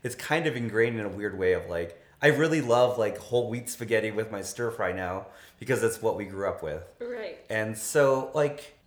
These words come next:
Speaker 1: I am the youngest, and there's, like, a big gap, like, a seven and ten year gap between my siblings
Speaker 2: Mm-hmm.
Speaker 1: and I. So my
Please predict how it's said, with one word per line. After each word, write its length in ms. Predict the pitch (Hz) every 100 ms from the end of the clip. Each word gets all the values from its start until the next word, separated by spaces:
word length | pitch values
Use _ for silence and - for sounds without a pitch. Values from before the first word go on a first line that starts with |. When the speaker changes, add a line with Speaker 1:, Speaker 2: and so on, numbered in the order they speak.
| -
Speaker 1:
I 80 | 139
am 200 | 147 123
the 100 | 107
youngest, 460 | 104 92 92 -
and 120 | 95
there's, 120 | 95 101
like, 120 | 92
a 60 |
big 360 | 90 90 80 -
gap, 300 | 85 71 -
like, 140 | 80
a 40 | -
seven 300 | - 82 82
and 100 | 78
ten 140 | 82
year 280 | 73 71 65 _ -
gap 220 | 78 71
between 260 | 78 - 80
my 160 | 76
siblings 440 | 78 107 80 80 80
Speaker 2:
Mm-hmm. 100 | 82
Speaker 1:
and 80 | 71
I. 260 | 73 78 - _ _ _ -
So 540 | - 101 95 92 85 - -
my 260 | 110 98